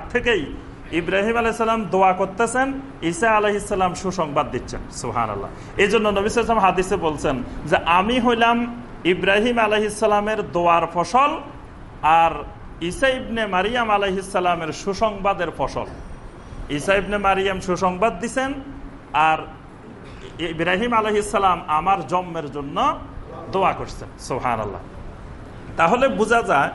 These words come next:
যে কোরআনে কারিমে আল্লাহ সুবহানাহু ওয়া তাআলা অনেক নবীদের জন্ম সম্পর্কে আলোচনা করেছেন। তাহলে জন্ম সম্পর্কে আলোচনা করা, জন্ম সম্পর্কে জানা, লেখাপড়া করা, জ্ঞান অর্জন করা, এটা দোষণীয়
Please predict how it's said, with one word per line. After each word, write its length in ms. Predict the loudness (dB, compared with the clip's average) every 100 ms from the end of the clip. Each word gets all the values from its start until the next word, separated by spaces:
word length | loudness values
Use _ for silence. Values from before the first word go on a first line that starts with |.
| -8 -16 -12
যে 140 | -4
কোরআনে 460 | -2 2 2 4 2
কারিমে 380 | 0 0 0 2
আল্লাহ 320 | 2 4 2
সুবহানাহু 400 | 0 -4 -2 -2
ওয়া 100 | -2
তাআলা 240 | 2 0 0
অনেক 320 | -2 0 -2 -2
নবীদের 480 | -4 0 2 2 0 -4 -12 -16 -16 -18 -16 -12 -2
জন্ম 400 | 2 2 2 2
সম্পর্কে 540 | 2 -2 0 0 2
আলোচনা 520 | 2 2 -2 -4 -4 -4
করেছেন। 340 | -4 -4 -8 -12 -14 -18 -16 -16 -12 0
তাহলে 200 | 2 2
জন্ম 460 | 2 0 2 -2
সম্পর্কে 600 | 0 -2 -2 -4 -2 0
আলোচনা 600 | 2 2 0 -2 -4 -4 -4
করা, 400 | -2 2 2 2
জন্ম 340 | -2 -4 -4
সম্পর্কে 580 | -6 -6 -4 -6 -4 -6 -6 0
জানা, 420 | 0 2 0 0
লেখাপড়া 580 | 0 2 0 0 -2 -2
করা, 280 | 0 0 -2
জ্ঞান 320 | 0 -2 0
অর্জন 340 | -4 -4 -6
করা, 300 | 0 0 0 -2 -12 -14 -4
এটা 340 | 0 0 2 0
দোষণীয় 480 | 0 -4 -4 -4